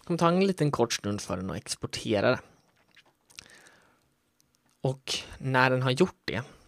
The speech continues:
så kommer det under iPad under blommor finnas iPad-vänliga bilder här. Det vill säga alla kommer vara lika stora. Tusen tjugofyra gånger sexhundraåttio.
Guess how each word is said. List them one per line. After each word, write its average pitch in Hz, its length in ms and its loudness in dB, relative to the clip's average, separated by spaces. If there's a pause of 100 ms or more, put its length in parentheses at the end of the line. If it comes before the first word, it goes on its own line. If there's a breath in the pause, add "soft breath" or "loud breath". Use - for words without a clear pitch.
(680 soft breath)
så - 240 -8
kommer 117 380 2
det 110 60 0
under 131 480 2
iPad - 380 -6 (380)
under 117 240 -2
blommor 135 600 4 (360 loud breath)
finnas 180 640 4
iPad-vänliga 104 960 0
bilder 151 380 4
här. 127 160 -2
Det - 40 -18
vill 131 80 -14
säga - 80 -6
alla 127 220 2
kommer 151 180 -2
vara 180 100 6
lika 196 340 4
stora. - 440 -4 (440 loud breath)
Tusen 139 380 0
tjugofyra 131 400 -2
gånger 98 200 -10
sexhundraåttio. - 1040 -8